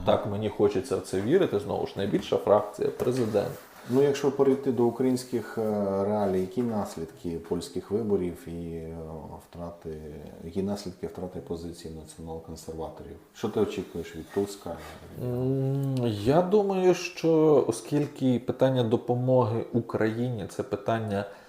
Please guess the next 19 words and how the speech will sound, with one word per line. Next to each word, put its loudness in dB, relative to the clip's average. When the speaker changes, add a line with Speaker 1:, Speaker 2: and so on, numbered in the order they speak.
Speaker 1:
глибоко 6
геополітичне, -2
то 8
воно 0
не 4
може 4
дуже-дуже 0
сильно -4
змінитися. -8
Проте, 4
м, -6
знову 0
ж, -14
президент 0
Польщі, 2
який -4
має -2
повноваження -4
на, -4